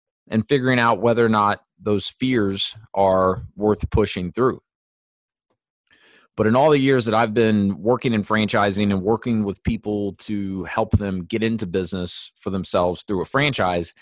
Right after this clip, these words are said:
unfortunately, I've seen a lot of people be stopped, uh, stopped from doing what they know in their hearts they really want to do and that they need to do,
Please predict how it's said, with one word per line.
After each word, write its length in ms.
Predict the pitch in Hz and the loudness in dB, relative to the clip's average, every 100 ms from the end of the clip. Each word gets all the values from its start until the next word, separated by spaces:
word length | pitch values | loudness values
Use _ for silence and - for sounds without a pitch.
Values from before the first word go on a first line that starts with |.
| _ _ _ _ _ _ _ | _ _ _ _ _ _ _
unfortunately, 640 | 104 - 170 151 135 117 | -8 0 0 2 2 2
I've 160 | 107 101 | 0 0
seen 160 | 147 | 0
a 60 | 120 | 0
lot 260 | 95 101 104 | 2 2 2
of 100 | - | 0
people 500 | 113 107 95 90 82 78 - - | -2 0 -2 -2 -4 -6 -6 -6
be 100 | 95 | -4
stopped, 640 | - - 95 - - - - _ _ - - | -2 2 0 -2 -10 -16 -20 _ _ -20 -8
uh, 520 | 90 85 82 82 78 73 | -4 -2 -2 -2 -4 -6
stopped 600 | - - 117 110 - - | -4 -2 2 2 0 -6
from 540 | 120 110 104 101 92 - _ - | -2 0 2 0 -2 -8 _ -12
doing 340 | 95 143 151 127 | -4 -2 0 0
what 160 | 120 | 0
they 160 | 113 101 | 0 0
know 560 | 98 104 107 104 101 - - | 2 4 4 2 -2 -8 -8
in 140 | 95 | -6
their 140 | 92 78 | -4 -6
hearts 460 | - 104 76 - | -2 0 0 -6
they 140 | - 87 | -6 -4
really 320 | 95 92 85 | -4 -4 -4
want 320 | 87 117 - | -4 -4 -4
to 100 | 110 | -6
do 280 | 107 110 104 | -2 0 0
and 140 | 90 | -2
that 140 | 80 - | -6 -6
they 360 | 87 80 78 _ _ _ _ | -4 -4 -8 _ _ _ _
need 360 | 95 131 123 - | -2 -2 -2 -6
to 100 | 90 | -4
do, 280 | 85 82 | -4 -4